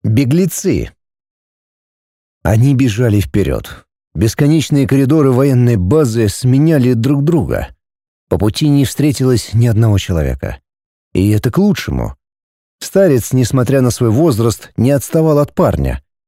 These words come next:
Очередной коридор вёл в большой, плохо освещённый квадратный пролёт. Странник остановился и осмотрелся. Он ещё не был здесь. Из пролёта вело несколько дверей.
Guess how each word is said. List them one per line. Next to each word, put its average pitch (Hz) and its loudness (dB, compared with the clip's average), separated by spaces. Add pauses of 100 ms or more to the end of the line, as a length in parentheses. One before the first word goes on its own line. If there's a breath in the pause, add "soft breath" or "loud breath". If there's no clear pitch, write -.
(340)
Очередной 117 0
коридор 120 2
вёл 131 2
в 101 0
большой, 131 0
плохо 131 0
освещённый 117 0
квадратный 107 0
пролёт. 73 -2 (720)
Странник 113 0
остановился 139 0 (120)
и 123 0
осмотрелся. 98 -2 (600)
Он 117 2
ещё 127 -2
не 190 2
был 87 0
здесь. 95 -4 (520)
Из - -2
пролёта 147 2
вело 156 2
несколько 127 0
дверей. 87 -2